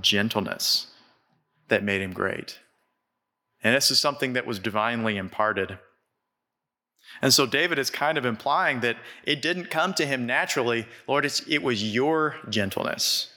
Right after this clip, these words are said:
He probably in himself wanted to get upset at this group of misfits. But he looked to God and he said, "Lord, how should I lead them?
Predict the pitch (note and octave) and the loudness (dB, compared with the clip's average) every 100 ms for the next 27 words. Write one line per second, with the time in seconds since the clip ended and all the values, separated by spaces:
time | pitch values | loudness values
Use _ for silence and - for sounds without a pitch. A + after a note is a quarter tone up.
0 | _ _ _ _ _ _ _ _ - D3 | _ _ _ _ _ _ _ _ 0 2
1 | - D#3+ G3 F3 D3 C#3+ C3 B2+ G#2+ - | 2 0 0 -2 0 0 2 0 -2 -8
2 | _ _ _ - C3+ B2 A#2 C#3 A2+ - | _ _ _ -2 0 2 2 2 2 0
3 | A2+ A2+ G2 G#2+ G#2+ G2 - - F#2 - | -2 0 -2 -4 0 -2 0 0 0 -4
4 | - _ _ _ _ - G#2 - - A#2 | -10 _ _ _ _ 0 0 0 -6 -4
5 | G#2 G#2+ A2 G#2+ G#2 G2 - - - - | -4 -2 -2 -2 0 -2 0 -2 -2 -4
6 | - - _ _ _ _ _ _ _ _ | -6 -16 _ _ _ _ _ _ _ _
7 | _ _ _ _ _ _ _ _ _ _ | _ _ _ _ _ _ _ _ _ _
8 | _ _ _ _ _ _ _ _ _ _ | _ _ _ _ _ _ _ _ _ _
9 | - A#2 A#2+ A#2+ D#3 D#3+ B2+ A#2+ B2+ C3 | 0 4 4 4 0 -2 -2 0 0 0
10 | B2+ B2 A#2 - A2 A2+ C3+ E3 E3 - | -2 -2 0 0 0 0 0 -2 -4 -14
11 | _ _ _ _ - - D3+ - B2 A2 | _ _ _ _ -8 -4 -2 0 2 2
12 | G#2 G2 G2 F2+ - | 0 -4 -6 -12 -14